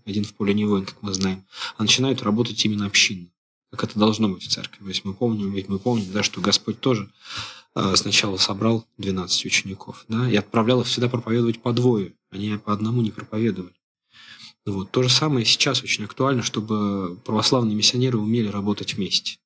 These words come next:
Потому что когда человек, э, светский видит двух искренних, двух, трех, четырех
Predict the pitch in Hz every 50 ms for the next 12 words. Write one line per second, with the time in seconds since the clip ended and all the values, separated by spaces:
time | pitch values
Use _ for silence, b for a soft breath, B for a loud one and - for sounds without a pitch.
0 | _ _ _ _ _ _ _ - 107 104 - - - 117 110 107 113 113 107 98
1 | b b b b b b - - - 117 107 113 120 123 123 127 - - - -
2 | - 120 110 107 104 104 101 101 98 - - _ _ _ _ _ _ _ _ _
3 | _ _ _ - - - - - - 113 113 113 - - - 104 101 104 107 113
4 | 110 - - - 123 113 120 131 123 127 - - - _ _ _ _ _ _ _
5 | _ 127 - - - 123 110 107 101 95 98 117 127 123 123 - - 117 113 113
6 | - - - - 113 120 120 - -